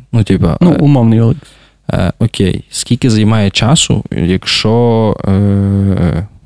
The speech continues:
Speaker 1: умовно, вона вже на таксі приїхала до мене,
Speaker 2: Мгм.
Speaker 1: всі деталі.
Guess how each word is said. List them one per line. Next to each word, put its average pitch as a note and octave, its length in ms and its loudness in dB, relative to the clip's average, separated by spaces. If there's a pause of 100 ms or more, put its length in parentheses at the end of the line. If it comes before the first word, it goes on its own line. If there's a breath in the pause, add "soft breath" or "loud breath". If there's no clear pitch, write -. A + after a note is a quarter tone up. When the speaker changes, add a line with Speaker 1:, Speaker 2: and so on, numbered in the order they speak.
(140)
Speaker 1:
умовно, G2 520 2
вона G2 240 0
вже G2+ 180 -2
на G2 120 2
таксі - 380 -4
приїхала G2 560 0
до G2 120 -2
мене, B2 380 4 (400)
Speaker 2:
Мгм. A#2+ 340 2 (160)
Speaker 1:
всі - 280 0
деталі. E2+ 440 -2